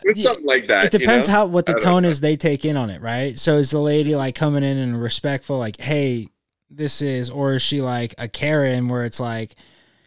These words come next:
Speaker 2: trying to get the place shut down because, yeah, I mean, eh, there's so many
Speaker 1: No.
Speaker 2: variables.
Speaker 1: No, no, no. Let's say it's like this.
Speaker 2: Okay,
Speaker 1: She's
Speaker 2: then
Speaker 1: like,
Speaker 2: you just talked
Speaker 1: she's,
Speaker 2: to her.
Speaker 1: she's requesting that you change the name of your business.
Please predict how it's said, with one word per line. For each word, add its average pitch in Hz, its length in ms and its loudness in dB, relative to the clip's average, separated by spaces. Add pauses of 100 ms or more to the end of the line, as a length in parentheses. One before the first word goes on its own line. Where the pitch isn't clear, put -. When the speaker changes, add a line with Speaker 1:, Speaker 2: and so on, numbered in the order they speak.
(140)
Speaker 2:
trying 147 300 2
to 151 40 2
get 139 160 0
the 131 80 -4
place 135 300 -2
shut 131 320 0
down 135 400 0
because, 117 840 -4
yeah, 147 200 -2
I - 20 0
mean, 147 200 -2
eh, 151 220 -8
there's 160 200 2
so - 160 4 (100)
many - 160 6
Speaker 1:
No. 165 60 4
Speaker 2:
variables. 120 720 -6 (180)
Speaker 1:
No, 196 300 4
no, 180 200 0
no. 160 280 -2
Let's 151 300 -2
say 185 160 2
it's 143 120 -6
like 139 200 -2
this. 117 240 -2
Speaker 2:
Okay, 185 160 4
Speaker 1:
She's 143 80 2
Speaker 2:
then 147 80 2
Speaker 1:
like, 160 80 2
Speaker 2:
you 180 80 4
just 156 260 -2
talked 165 180 0
Speaker 1:
she's, 190 160 -4
Speaker 2:
to 90 60 -14
her. 104 100 -16 (220)
Speaker 1:
she's 214 220 2
requesting 190 880 2
that 165 180 -4
you 147 140 -4
change 147 460 -4
the 143 100 -10
name 127 320 -6
of 120 60 -4
your 113 140 -6
business. 120 520 -10